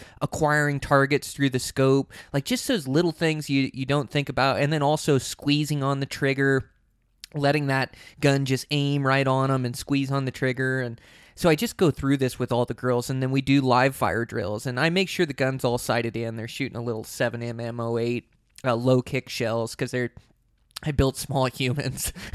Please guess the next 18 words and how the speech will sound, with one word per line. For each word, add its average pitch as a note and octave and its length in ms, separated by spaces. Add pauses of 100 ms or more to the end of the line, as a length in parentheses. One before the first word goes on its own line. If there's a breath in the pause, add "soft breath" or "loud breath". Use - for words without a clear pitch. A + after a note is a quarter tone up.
<laughs> - 680
They're, D3 160
they're C#3 440
just, C3 360
uh, B2 220 (300 loud breath)
I C#3+ 100
was, C#3 300
I E3+ 140
was B2 160
so B2 220
small A#2 380
when A#2+ 120
I A#2 140
was A2+ 160
a B2 40
kid. B2+ 380 (360 loud breath)
And, B2+ 340
um, A2 320